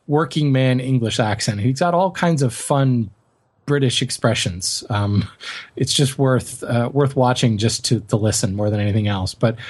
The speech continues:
he is a professional woodworker, comes out of the apprentice system in Great Britain, and just, he's got these great videos that he calls Richard's Rants.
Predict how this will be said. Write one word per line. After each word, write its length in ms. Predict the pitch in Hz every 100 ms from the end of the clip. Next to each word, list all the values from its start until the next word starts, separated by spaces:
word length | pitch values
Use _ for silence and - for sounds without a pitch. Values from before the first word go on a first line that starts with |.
| - -
he 340 | - 208 254
is 460 | 156 156 151 139 135
a 340 | 139 127 123 117
professional 600 | - 135 165 156 156 139
woodworker, 580 | 127 123 127 127 139 135
comes 280 | 123 127
out 180 | 135 135
of 80 | 143
the 80 | 135
apprentice 460 | 117 - 135 143
system 420 | - 127 - 120 120
in 300 | 123 117 113
Great 240 | 113 107
Britain, 360 | 131 139 120 113 - - - _
and 260 | 135 127 123
just, 320 | 185 - -
he's 260 | - 143 156
got 220 | 190 190
these 160 | 202 135
great 440 | 135 135 151 165 _ _ 135
videos 460 | 131 147 127 117
that 100 | 113
he 80 | 120
calls 300 | - 131 -
Richard's 480 | 127 131 120 101 -
Rants. 540 | 113 113 101 - -